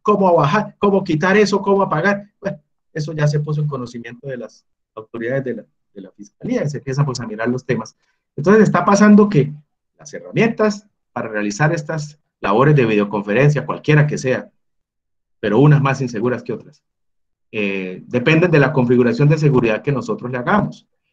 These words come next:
Entonces, se están prohibiendo el uso de algunas, en algunas instancias, sobre todo la parte educativa en colegios, por la facilidad que hay de que puedan acceder otras personas a la información.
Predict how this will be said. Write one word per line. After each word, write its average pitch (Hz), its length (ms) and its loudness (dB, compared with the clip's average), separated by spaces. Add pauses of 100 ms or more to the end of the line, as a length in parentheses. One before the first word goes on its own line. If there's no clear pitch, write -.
(140)
Entonces, 175 520 2 (480)
se 156 120 -4
están 175 240 0
prohibiendo 185 460 4
el 196 80 4
uso 202 220 4
de 185 60 4
algunas, 180 440 4
en 156 80 -2
algunas 160 360 -2
instancias, 160 540 -4
sobre 135 220 -2
todo 147 200 0
la 147 120 -2
parte 143 260 -2
educativa 156 460 -2
en 151 60 -4
colegios, 147 500 2 (520)
por 147 140 2
la 143 80 2
facilidad 143 500 0
que 180 120 0
hay 175 180 0
de 170 180 -6
que 143 120 -4
puedan 160 340 0
acceder 139 340 -2
otras 147 220 -4
personas 139 460 -6
a 120 60 -8
la 110 100 -8
información. - 600 -6